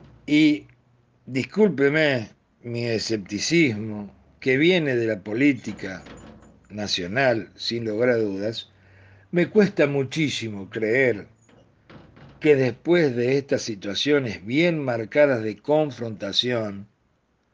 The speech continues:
haya una amalgama sin resentimientos.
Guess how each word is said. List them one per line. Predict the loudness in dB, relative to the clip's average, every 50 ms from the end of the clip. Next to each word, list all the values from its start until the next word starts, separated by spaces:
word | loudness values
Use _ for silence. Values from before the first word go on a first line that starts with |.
| _ _ _ _ _ _ _ _ _ 0
haya | 2 2 2 4 4 2 2
una | 2 0 -2 -2 -2 -4 -4 -6 -6
amalgama | -8 -6 -6 -4 -4 -2 -2 0 2 2 2 2 2 2 0 0 0 -2 -8 _ _ _ _ _ _ _ _ _ _ _ _ _ _ _ _ _ _ _ _ _
sin | -12 -6 -2 0 0 2 2
resentimientos. | 2 0 0 -2 -6 -6 -4 -6 -6 -4 -4 -6 -6 -8 -10 -14 -18 -20 -18 -18 -16 -18 -18 -20